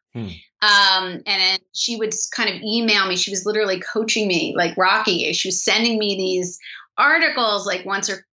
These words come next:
Speaker 2: you know, a couple times a week, and I would read them, and then I would ask questions. And so I had this,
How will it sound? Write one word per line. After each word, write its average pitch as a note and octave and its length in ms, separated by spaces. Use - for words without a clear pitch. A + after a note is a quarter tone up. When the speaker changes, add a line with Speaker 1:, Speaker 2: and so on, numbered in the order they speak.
Speaker 2:
you A3 160
know, F3+ 160
a F3+ 80
couple G#3+ 220
times G3 300
a F#3+ 80
week, C#4 440
and G3+ 120
I F3 120
would F#3+ 200
read B3 240
them, A3+ 260
and G3+ 140
then F#3+ 80
I F#3 60
would F3+ 100
ask F3 240
questions. G#3+ 540
And F#3+ 140
so G#3 200
I G#3 60
had A3 200
this, - 380